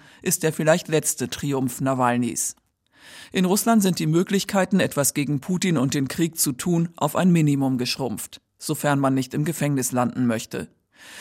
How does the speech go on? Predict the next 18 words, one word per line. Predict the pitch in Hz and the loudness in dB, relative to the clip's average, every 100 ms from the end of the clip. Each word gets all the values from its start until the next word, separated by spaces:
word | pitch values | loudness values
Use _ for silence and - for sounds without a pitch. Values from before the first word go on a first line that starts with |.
| - | -18
Vorrangig | - - 202 196 185 175 | -2 2 6 6 4 2
geht | 160 160 | 0 0
es | 147 | -2
heute | 151 151 156 | -2 0 2
nur | 156 160 | 2 4
noch | 147 | 2
darum, | - 147 143 147 - | 2 0 2 0 0
Anstand | 143 160 - 170 - | 0 2 2 2 2
zu | 160 | 0
wahren, | 147 147 147 147 - - | 4 4 4 0 -4 -6
der | 151 | -6
Propaganda | - 156 147 147 175 165 | -4 0 2 4 4 4
zu | - 147 | 2 0
widerstehen, | 147 139 127 160 160 156 147 _ | 0 0 0 0 2 2 0 _
sich | - 170 - | -4 -4 0
unabhängig | 190 160 135 139 135 - | 0 2 0 -2 -2 -4
zu | - | -2
informieren. | 120 127 165 165 143 127 110 | -2 0 0 2 2 0 -6